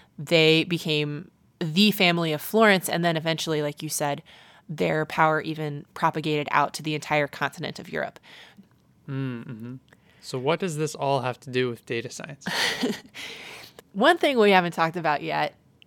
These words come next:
Speaker 1: on this podcast very much is social networks.
Speaker 2: Oh,
Speaker 1: And
Speaker 2: hey. I
Speaker 1: graphs and
Speaker 2: actually, I
Speaker 1: stuff.
Speaker 2: work at Facebook now. <laughs>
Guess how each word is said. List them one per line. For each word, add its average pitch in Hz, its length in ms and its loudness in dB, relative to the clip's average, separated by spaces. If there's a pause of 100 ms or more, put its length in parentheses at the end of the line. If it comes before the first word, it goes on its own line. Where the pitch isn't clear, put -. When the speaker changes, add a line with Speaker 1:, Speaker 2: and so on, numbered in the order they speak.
(120)
Speaker 1:
on 165 160 -2
this 160 160 -4
podcast 156 440 -2
very 147 180 -2
much 139 300 -12 (140)
is 165 340 -2
social 226 360 0
networks. - 580 -10 (400)
Speaker 2:
Oh, 170 360 6
Speaker 1:
And 143 80 2
Speaker 2:
hey. 185 180 8
I - 20 -2
Speaker 1:
graphs - 100 -8 (400)
and - 80 8
Speaker 2:
actually, 160 500 6
I - 20 0
Speaker 1:
stuff. 160 160 4
Speaker 2:
work 165 160 4
at 185 120 2
Facebook 156 400 2
now. 127 240 0 (440)
<laughs> 175 120 -6